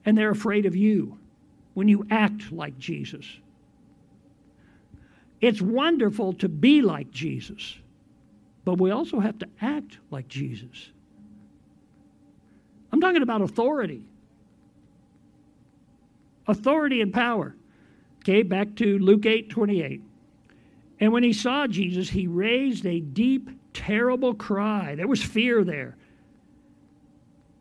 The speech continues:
Terror from the depths of his throat, "and fell down before him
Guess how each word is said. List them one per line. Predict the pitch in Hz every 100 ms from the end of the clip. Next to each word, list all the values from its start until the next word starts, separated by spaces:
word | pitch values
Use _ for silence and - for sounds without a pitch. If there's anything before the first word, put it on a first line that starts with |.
| _ _ _
Terror | - 202 247 240 160 - - _ _ _ _ _ _ _ _ _ _ _ _ _ _ _ _
from | - 226
the | 214
depths | 175 233 269 - 220
of | 190
his | 175
throat, | - 185 170 - - - _ _ _
"and | 180 185
fell | - 247 294 277
down | 247 277 247
before | 220 208 262 254 254
him | 254 240